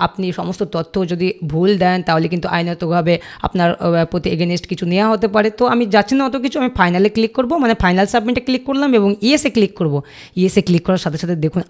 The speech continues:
আমার কিন্তু অ্যাপ্লিকেশন জেনারেট হয়ে গেছে, মানে আমার কিন্তু ফর্ম ফিল আপ সাবমিটেড, মানে আমার যুবশ্রী অ্যাপ্লিকেশন সাবমিটেড। এবং এখানে যে পাশে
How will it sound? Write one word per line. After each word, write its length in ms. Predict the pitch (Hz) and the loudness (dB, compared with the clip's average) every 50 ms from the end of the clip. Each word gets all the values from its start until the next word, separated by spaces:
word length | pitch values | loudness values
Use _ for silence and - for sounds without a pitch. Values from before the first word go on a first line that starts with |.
| 156 | -2
আমার 140 | 165 196 233 226 | 0 0 0 0
কিন্তু 160 | - 214 - 196 | 0 -2 0 0
অ্যাপ্লিকেশন 420 | 160 143 - 170 165 165 - 262 262 208 - | -2 0 0 -2 -2 0 0 0 2 2 4
জেনারেট 280 | 175 160 165 170 160 180 180 | 2 4 4 2 2 2 2
হয়ে 120 | 165 160 156 | 2 4 2
গেছে, 160 | 156 - 170 156 156 | 2 0 0 0 2
মানে 120 | 156 170 165 151 | 2 2 2 0
আমার 160 | 151 156 165 165 - | 0 0 0 -2 0
কিন্তু 180 | 185 180 175 262 - - - - - - - - - | -2 0 0 -2 -4 -4 -12 -20 -20 -20 -12 0 2
ফর্ম 160 | 254 254 254 247 | 4 4 4 4
ফিল 100 | 359 294 | 2 2
আপ 60 | 285 - - | 2 4 4
সাবমিটেড, 580 | 262 247 226 269 302 294 254 294 226 185 135 127 - - - - 220 | 4 6 6 6 4 4 4 4 2 0 0 -2 -8 -16 -8 0 2
মানে 120 | 233 247 247 - 202 | 2 2 4 2 2
আমার 140 | 202 220 226 190 165 | 2 2 2 0 0
যুবশ্রী 380 | 202 196 202 220 - 254 262 277 - - | -2 -2 -2 -2 -2 0 0 0 0 0
অ্যাপ্লিকেশন 420 | 180 - 196 208 214 208 247 254 247 - | -2 2 2 2 2 2 0 -2 0 0
সাবমিটেড। 440 | 220 196 190 214 190 - 180 156 - - 196 | 0 0 2 0 0 0 -2 -4 -4 -2 0
এবং 120 | 196 208 202 196 202 | 0 0 0 -2 -4
এখানে 160 | 185 233 208 196 165 | -4 -4 -4 -2 -4
যে 40 | 180 - - | -4 -2 -2
পাশে 160 | 170 - - | -2 -2 -2